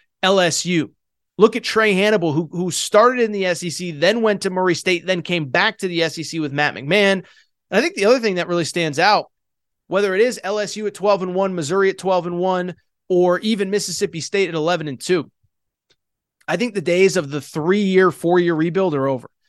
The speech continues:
If you hire a coach and that coach tells you, "Yeah, it's gonna take us about three, four years," you better run in the other direction. Matt McMahon had zero scholarship players at one point in the offseason. He figured a way out. Um,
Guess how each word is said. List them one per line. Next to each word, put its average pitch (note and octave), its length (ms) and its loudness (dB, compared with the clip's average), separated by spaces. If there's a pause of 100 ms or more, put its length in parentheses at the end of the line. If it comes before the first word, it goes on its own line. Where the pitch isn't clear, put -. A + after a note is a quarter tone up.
(420)
If D#3+ 180 -2
you G#3+ 240 6
hire A#3 260 6
a G3 60 2
coach A3 540 0 (240)
and D#3 160 -6
that F3+ 180 -2
coach A3 320 2
tells G#3 300 2
you, A#3 220 0 (800)
"Yeah, G3+ 280 4
it's G3+ 140 -4
gonna A#3 160 -2
take A3+ 260 -2
us A3 140 -4
about F#3 280 -4
three, A3 200 -6
four A3+ 260 2
years," B3+ 640 -4 (300)
you F#3 160 -4
better A#3+ 200 6
run F3+ 420 2
in A3 100 0
the G#3 100 4
other F#3+ 160 2
direction. E3 400 -4 (120)
Matt G#3+ 180 2
McMahon A3+ 260 -4
had G3 180 0
zero A#3+ 400 0
scholarship G#3 600 -2
players F#3+ 380 0
at F3 200 -4
one F#3 220 -4
point F#3+ 180 0
in F#3 80 -4
the F#3 80 -2
offseason. F#3 640 -2 (200)
He G3+ 140 2
figured G3 360 2
a F#3 40 2
way F3 220 4
out. F3 320 4 (300)
Um, D3+ 440 -4